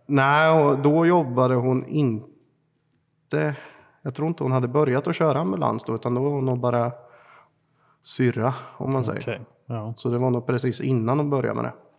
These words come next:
Speaker 1: Så det var ju full fart där inne på sjukan. Och det, ja, det var en tio, tio läkare som höll på med mig, för de trodde ju att ryggen var av på mig.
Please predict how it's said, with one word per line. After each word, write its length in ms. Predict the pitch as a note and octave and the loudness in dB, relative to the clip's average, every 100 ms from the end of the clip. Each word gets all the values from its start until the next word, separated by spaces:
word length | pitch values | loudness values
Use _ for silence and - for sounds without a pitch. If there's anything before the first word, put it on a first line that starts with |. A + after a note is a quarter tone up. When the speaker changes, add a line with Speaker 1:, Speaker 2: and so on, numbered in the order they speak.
| _ _ _ _ _ _ _ _ - | _ _ _ _ _ _ _ _ -6
Speaker 1:
Så 360 | C3+ A#2+ A#2 | 0 4 4
det 120 | A2 G#2+ | 4 4
var 100 | A#2+ | 4
ju 160 | D#3+ | 4
full 280 | - B2+ A#2+ | 6 4 4
fart 260 | A2+ D3+ D#3+ | 4 2 4
där 100 | B2+ | 4
inne 200 | A#2 A#2+ | 4 2
på 180 | B2+ B2 | 0 2
sjukan. 420 | A#2+ G#2+ A2 A2+ | 0 0 -2 -2
Och 180 | A2+ A#2 | -2 0
det, 220 | A#2+ A#2+ - - - - - - | 0 -2 -6 -20 -20 -20 -16 -6
ja, 120 | G#2 | -4
det 80 | F2+ | 0
var 180 | A2 | 2
en 80 | B2+ | 2
tio, 460 | B2 C3 A#2 A#2 B2 - - _ - - _ _ - | 2 2 4 2 0 -8 -18 _ -20 -20 _ _ -4
tio 240 | B2 A2+ | -2 0
läkare 400 | B2+ A#2+ A#2 A#2 | 0 0 -2 -2
som 120 | B2+ | 0
höll 100 | B2+ | -2
på 200 | B2+ A#2+ | 0 -2
med 200 | B2 A#2+ A2+ | 0 0 -2
mig, 120 | A#2 | -2
för 100 | A#2+ | -2
de 120 | A#2 | -2
trodde 260 | B2+ B2+ A#2+ | -4 -2 -2
ju 40 | |
att 100 | A#2 | -2
ryggen 300 | A#2+ A#2 A#2+ | -4 -2 -2
var 140 | B2 | 0
av 200 | A2+ B2 | 0 -2
på 140 | B2+ A#2 | -4 -4
mig. 140 | A#2 | -6